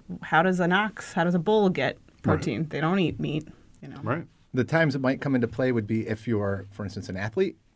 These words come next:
Speaker 3: and you need a higher level of protein for workouts
Speaker 2: Mm-hmm.
Speaker 3: anyway. And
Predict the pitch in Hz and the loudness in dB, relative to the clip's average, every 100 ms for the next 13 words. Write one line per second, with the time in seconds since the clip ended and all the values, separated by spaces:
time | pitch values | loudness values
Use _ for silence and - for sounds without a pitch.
0 | - 104 101 107 110 107 107 110 107 98 | -6 -4 -4 -2 -2 0 2 2 2 0
1 | 101 92 101 98 98 101 95 - 98 104 | -2 0 2 2 0 -2 -6 -4 -4 -4
2 | 95 101 95 98 101 98 98 - 110 110 | -4 -4 -4 -2 -2 -4 -6 -10 -8 -2
3 | 117 123 143 156 165 - - - - _ | 2 4 6 4 2 -4 -16 -20 -20 _
4 | - 120 113 104 | -2 2 2 2